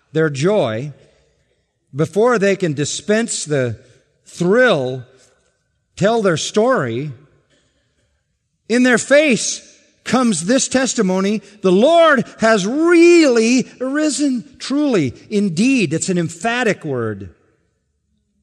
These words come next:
Been risen. Again, it's a divine passive. Been raised. And appeared to Simon.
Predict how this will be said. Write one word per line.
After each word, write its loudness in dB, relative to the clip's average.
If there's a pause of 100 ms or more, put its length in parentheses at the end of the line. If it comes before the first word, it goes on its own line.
(480)
Been 0
risen. -2
Again, -2
it's -2
a -4
divine -2
passive. -6 (160)
Been 4
raised. 2 (3000)
And -6
appeared -4
to -8
Simon. -8